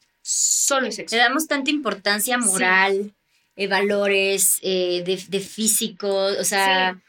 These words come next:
Speaker 1: O sea, o por ejemplo, y, y sí lo voy a decir porque la neta sigo muy enojada y no me importa, pero el, el hecho de que les saque de pedo y les moleste que una sexóloga diga panocha y no vulva, a veces digo, "Solo es, se-, o sea, solo es una plática, no es la moraleja". Ay, sí, no se lo tomen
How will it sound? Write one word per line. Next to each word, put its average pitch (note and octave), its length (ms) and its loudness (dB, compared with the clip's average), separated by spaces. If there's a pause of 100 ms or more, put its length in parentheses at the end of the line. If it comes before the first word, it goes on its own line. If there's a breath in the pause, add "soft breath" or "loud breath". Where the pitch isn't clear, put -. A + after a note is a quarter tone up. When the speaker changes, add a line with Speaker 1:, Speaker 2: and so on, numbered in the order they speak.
(160 loud breath)
Speaker 1:
O - 40 -6
sea, D4+ 200 4
o C#4 80 2
por C#4+ 140 4
ejemplo, C#4+ 500 2
y, C4 240 2
y C4 60 -2
sí E4+ 100 4
lo F#4 100 4
voy F4+ 100 2
a - 20 2
decir E4+ 160 2
porque D#4+ 140 0
la A#3 120 4
neta C4 140 -4
sigo C#4+ 180 0
muy C4+ 140 -2
enojada A3 360 -4 (320 soft breath)
y G#3+ 60 -10
no B3 80 -4
me B3 60 -2
importa, - 260 -8 (400 soft breath)
pero C#4 500 2 (480)
el, C#4 200 -4
el D#4+ 180 4
hecho E4 200 0
de F#4+ 140 0
que A#3+ 240 0 (300)
les A3+ 360 0
saque D4 360 2
de D4+ 80 0
pedo B3+ 180 0
y C4+ 60 -2
les A#3+ 120 -2
moleste A#3+ 460 -2
que B3 80 -10
una B3 160 -4
sexóloga A#3 540 0
diga A3+ 240 0
panocha G#3+ 340 -2
y A#3+ 60 -4
no A#3 100 -8
vulva, A#3+ 280 0
a B3+ 120 0
veces C4 220 -2
digo, C#4 160 -8
"Solo E4+ 300 -4
es, - 220 0 (140)
se-, - 240 -10
o C#4+ 60 -6
sea, E4 120 -2
solo F4 200 2
es F#4+ 100 -2
una G4 160 -2
plática, D#4 540 -4
no B3+ 180 -4
es D#4+ 220 0 (1080 loud breath)
la D4 120 4
moraleja". C#4+ 520 2
Ay, G#3+ 120 2
sí, B3 180 -2
no C#4+ 140 -2
se G4 120 0
lo E4+ 120 0
tomen D4+ 380 -4